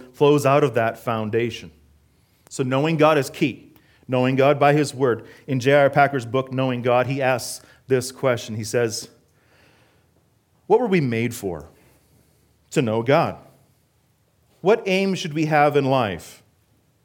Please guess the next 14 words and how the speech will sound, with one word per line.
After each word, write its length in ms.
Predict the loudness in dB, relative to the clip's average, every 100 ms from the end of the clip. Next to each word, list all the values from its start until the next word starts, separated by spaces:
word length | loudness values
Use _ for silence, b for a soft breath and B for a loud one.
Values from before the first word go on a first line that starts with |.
| _ _ -2
To 140 | 0
know 280 | 2 2 2
God. 380 | 2 2 0 -8 _ _ _ _ _ _ _ _ _ _ _ _
"What 160 | 0 0
is 140 | 0
the 140 | 0
eternal 400 | 0 2 2 2
life 280 | 2 2 2
that 100 | -2
Jesus 480 | -4 -2 -4 -4 -8
gives?" 680 | -12 -8 -6 -6 -10 -18 -20 _ _ _ _ _ _ _ _ _ -12
To 140 | -4
know 360 | -2 0 0 0
God. 540 | -2 -2 0 -2 -6